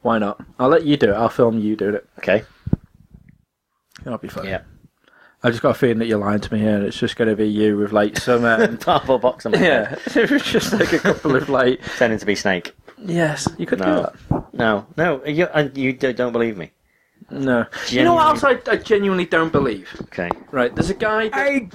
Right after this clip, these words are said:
Speaker 1: that I was
Speaker 2: don't
Speaker 1: looking at,
Speaker 2: believe
Speaker 1: at
Speaker 2: it.
Speaker 1: doing, um, an interview with when we go on Thursday. Um, have you played Man or Goat?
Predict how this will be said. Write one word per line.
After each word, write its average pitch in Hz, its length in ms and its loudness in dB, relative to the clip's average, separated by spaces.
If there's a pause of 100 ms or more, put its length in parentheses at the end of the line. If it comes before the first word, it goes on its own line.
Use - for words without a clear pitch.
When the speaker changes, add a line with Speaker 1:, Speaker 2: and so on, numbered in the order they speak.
Speaker 1:
that 190 200 0
I 165 60 0
was 294 100 0
Speaker 2:
don't 226 180 0
Speaker 1:
looking 190 300 0
at, 269 140 2
Speaker 2:
believe 277 420 2
Speaker 1:
at 156 80 0
Speaker 2:
it. 247 100 2
Speaker 1:
doing, 139 220 2
um, 127 240 4
an 135 120 0
interview 131 340 0
with 107 180 0
when 110 120 0
we 110 60 -4
go 107 140 2
on 107 80 -2
Thursday. 110 400 0 (480)
Um, 120 300 2 (240)
have 285 140 -8
you 359 100 4
played 170 600 0 (160)
Man 143 360 0
or 131 160 4
Goat? 101 400 -2